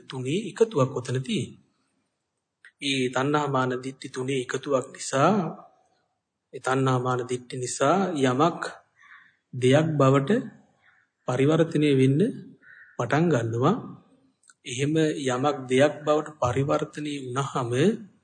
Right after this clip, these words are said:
තවත් දන්න භාෂාවෙන් කියනවා නම් මම උපන්නහම මගේ දේවලුත් මේ ලෝකේ හට ගන්නවා. මේ දැන්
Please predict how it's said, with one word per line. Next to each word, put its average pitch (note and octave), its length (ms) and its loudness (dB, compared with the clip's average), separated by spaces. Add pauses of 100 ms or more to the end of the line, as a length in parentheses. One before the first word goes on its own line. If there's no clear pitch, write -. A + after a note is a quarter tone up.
(520)
තවත් C3 280 -6
දන්න B2 280 -4
භාෂාවෙන් B2+ 640 -2
කියනවා C3 460 0
නම් C3 220 -2 (640)
මම B2 340 -2
උපන්නහම D3 880 0 (720)
මගේ B2+ 420 -2
දේවලුත් D3 540 0
මේ D#3 240 0
ලෝකේ D3 360 -4
හට D3+ 180 -2
ගන්නවා. D#3 460 -4 (1120)
මේ D3+ 200 4
දැන් D3 220 2